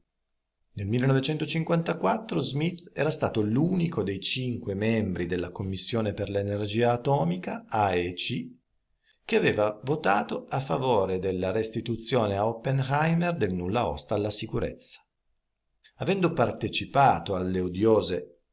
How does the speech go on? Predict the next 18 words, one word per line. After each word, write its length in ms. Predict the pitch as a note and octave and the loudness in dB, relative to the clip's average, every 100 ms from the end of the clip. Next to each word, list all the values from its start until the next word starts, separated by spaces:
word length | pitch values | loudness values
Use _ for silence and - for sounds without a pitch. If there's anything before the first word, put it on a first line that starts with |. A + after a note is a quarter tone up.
| _ | _
audizioni 1000 | B2 A2+ G2+ G2+ G2 - A2 A2+ G2 F#2 | -2 0 -2 -6 -8 -4 0 2 2 -2
sulla 320 | E2+ F#2 F2 | -4 -6 -4
sicurezza 800 | E2+ E2+ - F#2+ A#2 F#2 - - D#2 | -6 -6 -2 2 4 2 -2 -8 -4
che 120 | F#2+ | -2
Oppenheimer 720 | E2+ F2+ E2+ G2 G#2 G2 F2 | -2 -2 -4 0 0 0 -2
aveva 180 | E2+ F2+ | -2 -2
dovuto 300 | E2+ F#2 G#2+ | -4 -6 -6
sopportare, 1040 | - A2 C#3 C#3 C#3 F3+ - G#3 A3 - _ _ - - - - - | -6 -6 -4 -4 0 2 2 0 -6 -16 _ _ -20 -20 -20 -20 -8
Smith 440 | F#3 F#3 A2+ - | -2 0 0 -4
aveva 320 | - E3 A#2+ A2+ | -2 0 2 0
capito 400 | C#3+ - - G2+ | -2 -2 -4 -2
perfettamente 1080 | D#3+ C#3+ C#3 D#3 - D#3+ D#3 F3+ F#3+ - | -2 -2 -4 -6 -4 -4 -2 -2 -4 -2
la 100 | A2+ | -2
farsa 540 | B2+ G#2+ B2 - - C3+ | -2 -2 -2 -2 -4 -2
che 80 | |
era 120 | C3 B2+ | -2 -2
stata 280 | B2+ B2 | -4 -4
organizzata. 800 | B2 A#2+ B2 B2+ A#2+ G#2 D#2+ - | -4 -2 -2 -4 -6 -6 -8 -16